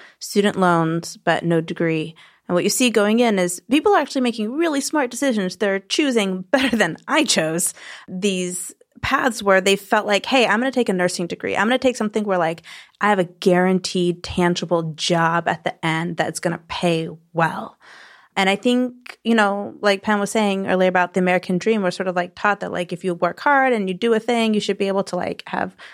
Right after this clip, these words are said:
own a home. And, you know, this is, like, the first step. But what folks were finding was being in school and also still having to pay for life, um, you know, put a roof over their head and,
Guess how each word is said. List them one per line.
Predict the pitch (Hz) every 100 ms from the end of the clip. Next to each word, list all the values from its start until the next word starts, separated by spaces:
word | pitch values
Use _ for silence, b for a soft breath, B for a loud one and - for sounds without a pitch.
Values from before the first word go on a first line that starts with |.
| B -
own | 190
a | 214
home. | 277 262
And, | 220 202 - _ -
you | 190
know, |
this | 180 196
is, | 208
like, | 196 185
the | 190
first | 180 -
step. | - 220 - _ _ B B B B B -
But | 202 196
what | 196 202 196 190 147 - _ -
folks | 214 208
were | 202
finding | 214 262 254 208 190 180
was | 185 175 175 170
being | _ 202 196 196
in | 196 208
school | 208 - 190 180 180 180
and | 190 190
also | 185 196 214
still | - 196
having | 185 185 185
to | 185 185 180 170 175 87 - _
pay | - 190
for | 185 196 180 170 170
life, | 175 185 196 202 - -
um, | 175 175 180
you | 170
know, | 170
put | 170 175
a |
roof | 190 202
over | 185
their | 180
head | 170 170 170 170
and, | 170 170